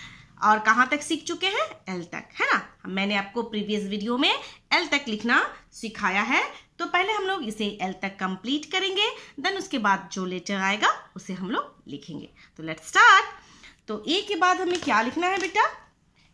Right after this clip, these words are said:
ए यहाँ पे स्मॉल लेटर है, तो हमें यहाँ पे बी फिल करना है ना, स्मॉल लेटर का। ये तो आप सब जानते हो, इतने दिनों में तो आप सब जान ही गए होंगे कि जहाँ पे आपका स्मॉल लेटर है तो आपको स्मॉल लेटर ही फिल करना है,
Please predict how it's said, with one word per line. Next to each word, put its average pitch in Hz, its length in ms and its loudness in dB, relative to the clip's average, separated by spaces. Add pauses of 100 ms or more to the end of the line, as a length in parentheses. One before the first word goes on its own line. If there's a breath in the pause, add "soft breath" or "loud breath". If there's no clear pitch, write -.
(200)
ए 196 60 -6
यहाँ 220 360 0
पे 269 120 0
स्मॉल 202 360 0
लेटर 233 280 0
है, 523 140 -2
तो 285 80 0
हमें 196 200 0
यहाँ 190 200 0 (100)
पे 539 220 -2
बी 180 260 -4
फिल 165 360 -6
करना 160 300 -6
है 220 180 0
ना, 370 180 2 (180)
स्मॉल 175 380 -2
लेटर 175 280 -6
का। 185 100 -8
ये 180 120 -4
तो 190 120 -8
आप 180 160 2
सब 285 180 -2
जानते 294 340 6
हो, 311 60 0
इतने 208 240 -6
दिनों 208 440 -2 (180)
में 196 180 -6
तो 202 80 -2
आप 185 280 -2
सब 185 300 -6
जान 202 300 2
ही 349 80 2
गए 370 140 4
होंगे 370 260 2 (460 loud breath)
कि 320 100 2
जहाँ 359 340 6
पे 392 60 4
आपका 359 340 6
स्मॉल 214 400 2
लेटर 233 240 0
है 415 160 0
तो 466 120 -2
आपको 175 560 4
स्मॉल 196 520 2
लेटर 175 320 0
ही 339 200 2
फिल 392 240 -2
करना 381 280 4
है, 427 200 6